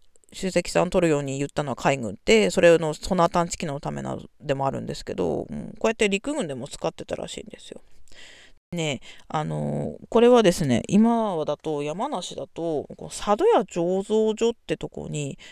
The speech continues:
全国からこの酒石が集められていたらしいです。ここはね、あの、今も佐渡屋さんってありますよね、ワイナリーさんね。うん。で、この、その佐渡屋醸造所さんに海軍の研究室があったらしくて、うん、そこに、あの、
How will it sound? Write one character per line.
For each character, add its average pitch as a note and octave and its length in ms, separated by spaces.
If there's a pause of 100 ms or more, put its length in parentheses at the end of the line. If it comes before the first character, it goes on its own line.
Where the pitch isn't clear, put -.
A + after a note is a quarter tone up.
(160)
全 B3 160
国 G3 120
か - 200
ら - 120
こ - 140
の C#3+ 100
酒 F3 140
石 E3 300
が D#3+ 260
集 - 80
め F#3+ 140
ら G3 120
れ F#3 120
て D#3 120
い C#3 60
た C3 140 (240)
ら D3+ 180
し - 180
い - 40
で - 120
す。 - 160 (400)
こ - 140
こ C#4+ 140
は C#4+ 100
ね、 C4 240
あ D#3+ 160
の、 D#3 560
今 C4+ 220
も D3 140
佐 G3 180
渡 B3+ 60
屋 A#3+ 100
さ F3 100
ん D#3 40
っ - 20
て D3 80
あ - 20
り D3+ 80
ま F#3 120
す - 100
よ G2+ 60
ね、 B2 60
ワ A2+ 120
イ - 20
ナ B2 80
リ D#3+ 60
ー - 40
さ - 100
ん F#3 40
ね。 F3 80 (100)
う E3+ 60
ん。 F3+ 80 (440)
で、 - 100
こ G3+ 120
の、 F#3 160 (1000)
そ A3 140
の G#3+ 340
佐 - 180
渡 B3+ 80
屋 B3 120
醸 G3 320
造 G#3 220
所 G#3+ 220
さ G#3 180
ん G#3 120
に C#4+ 420
海 G#3 240
軍 D3 120
の C#3+ 80
研 F#3 180
究 G3 220
室 - 200
が C#3+ 100
あ B2+ 40
っ - 100
た - 120
ら - 160
し - 100
く - 140
て、 - 280
う - 120
ん、 - 40 (100)
そ C#4 120
こ D#4+ 180
に、 E4+ 380
あ D#3 160
の、 C#3 420